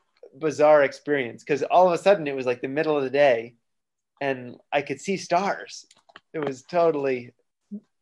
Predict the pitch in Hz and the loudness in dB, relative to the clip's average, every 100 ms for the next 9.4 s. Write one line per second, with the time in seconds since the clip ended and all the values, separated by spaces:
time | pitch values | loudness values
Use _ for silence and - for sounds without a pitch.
0 | _ _ - - 117 127 120 123 113 - | _ _ -14 -12 -10 -12 -10 -12 -14 -16
1 | 127 120 120 120 120 - - _ _ _ | -14 -14 -12 -10 -10 -10 -20 _ _ _
2 | _ _ _ _ _ _ _ - 123 110 | _ _ _ _ _ _ _ -8 -6 -6
3 | - _ - _ _ _ _ _ _ _ | -8 _ -20 _ _ _ _ _ _ _
4 | 139 131 131 127 135 131 _ _ - 139 | -8 -6 -6 -2 -2 -2 _ _ -6 -4
5 | 123 - 151 135 143 143 135 123 _ _ | -4 -4 -6 -2 0 2 2 -2 _ _
6 | _ _ _ _ _ - 135 131 127 123 | _ _ _ _ _ -4 0 0 -2 -4
7 | 127 120 - 117 113 110 107 - _ - | -8 -14 -10 -8 -6 -8 -10 -16 _ -20
8 | - _ _ _ _ - 127 117 120 117 | -20 _ _ _ _ -14 -12 -8 -8 -4
9 | 131 117 131 | -4 -4 -6